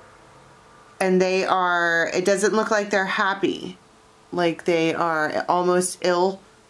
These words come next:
And this one over here, Patience, she has, it's like her heart is ticking like a clock.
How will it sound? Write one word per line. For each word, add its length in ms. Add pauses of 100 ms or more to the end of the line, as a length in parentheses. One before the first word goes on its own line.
(760)
And 160
this 180
one 140
over 160
here, 680 (680)
Patience, 1000 (1400)
she 380
has, 880 (640)
it's 220
like 220
her 300
heart 640
is 380
ticking 640 (3000)
like 220
a 80
clock. 560